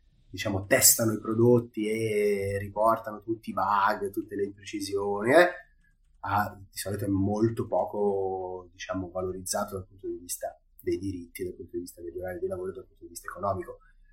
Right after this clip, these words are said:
Vi lascio, eh, insomma, pensare che quando c'è stato, prima della formazione del sindacato, uno sciopero, eh, sempre in Raven Software,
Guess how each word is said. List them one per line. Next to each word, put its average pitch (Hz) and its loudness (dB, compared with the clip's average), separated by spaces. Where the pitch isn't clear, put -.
Vi 95 -4
lascio, 98 -2
eh, 87 -4
insomma, - -8
pensare 98 0
che 98 0
quando 131 10
c'è 110 4
stato, 110 2
prima 120 2
della 110 4
formazione 117 2
del - -4
sindacato, 117 2
uno 117 10
sciopero, 135 6
eh, 107 2
sempre 107 0
in 107 -2
Raven 113 4
Software, 123 4